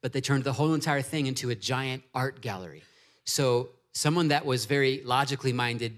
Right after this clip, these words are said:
meaning, like, trying to make all the space really count, would go crazy here because there's just big, vast open spaces,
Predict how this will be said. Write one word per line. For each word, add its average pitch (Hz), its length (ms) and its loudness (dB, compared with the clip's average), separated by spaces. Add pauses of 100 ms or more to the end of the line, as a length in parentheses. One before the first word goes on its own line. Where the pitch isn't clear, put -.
meaning, 120 240 -4
like, 117 140 -4
trying 127 320 -4
to 123 160 -8
make 120 240 -4
all 120 160 0
the 117 80 -6
space 120 420 0
really 120 220 -2
count, 123 380 -4 (240)
would 127 120 -2
go 120 140 4
crazy 117 480 0
here 101 200 -8
because 120 220 -4
there's 123 160 -2
just - 300 -2
big, 117 160 0
vast 139 480 -2
open 135 300 -4
spaces, 131 640 -2